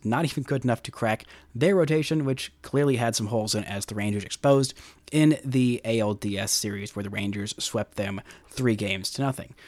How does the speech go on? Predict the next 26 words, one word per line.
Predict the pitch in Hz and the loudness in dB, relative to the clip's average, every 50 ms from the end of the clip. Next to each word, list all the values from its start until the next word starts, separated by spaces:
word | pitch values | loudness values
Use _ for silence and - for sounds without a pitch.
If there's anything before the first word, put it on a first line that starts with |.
| - - - - - - _ - | -20 -20 -20 -20 -20 -20 _ 0
And | - 143 143 139 135 135 135 131 - - - - - - | 4 6 8 8 8 6 6 2 -2 -8 -12 -14 -12 -10
Flaherty | - - - 156 185 196 208 185 | -4 0 2 4 4 4 4 4
has | 170 147 | 2 2
got | - - 139 131 139 120 - - - _ _ - 139 - | 2 0 0 0 0 -2 -4 -10 -20 _ _ -12 -12 -4
probably | - - 175 202 214 214 208 202 208 - - _ _ - | 0 0 2 2 4 2 2 2 0 -4 -10 _ _ -6
one | - 117 113 151 208 | -4 0 0 0 0
of | |
the | 220 | 0
highest | 175 - - - 120 139 160 151 - - | -2 -6 -6 -4 -2 -2 0 -2 -2 -4
upsides | 123 117 - - 139 120 139 165 160 151 - - | -6 -4 -2 -2 -2 0 0 -2 -2 -4 -4 0
of | - 139 131 | 0 0 2
these | 131 143 156 143 - - | 2 2 2 2 2 2
mid-tier | 127 131 139 139 - - - 151 147 | 2 2 2 2 -2 -2 0 0 2
guys. | 123 - 117 117 120 139 151 139 - - - | 2 0 0 0 0 0 0 0 -2 -2 -2
I | - 127 | -2 0
think | 123 147 131 120 | 2 2 0 2
Giolito's | - 120 113 110 117 123 127 127 123 127 | 0 0 0 2 2 4 4 4 4 2
upside | - 117 - - 123 117 117 113 | -2 -4 -2 0 2 2 4 2
is | 107 104 101 | 2 0 -2
a | - | -4
little | 101 104 | -6 -8
bit | 101 - - | -10 -10 -10
higher | - - 123 123 131 147 151 | -4 -2 0 2 2 2 0
'cause | 143 143 - 107 98 - - | 0 -2 -4 -2 -2 -2 -4
he's | - 107 107 104 - | -4 -4 -6 -6 -4
actually | 107 104 101 - - - 113 101 101 101 | -6 -6 -6 -6 -4 -4 -2 -2 -4 -4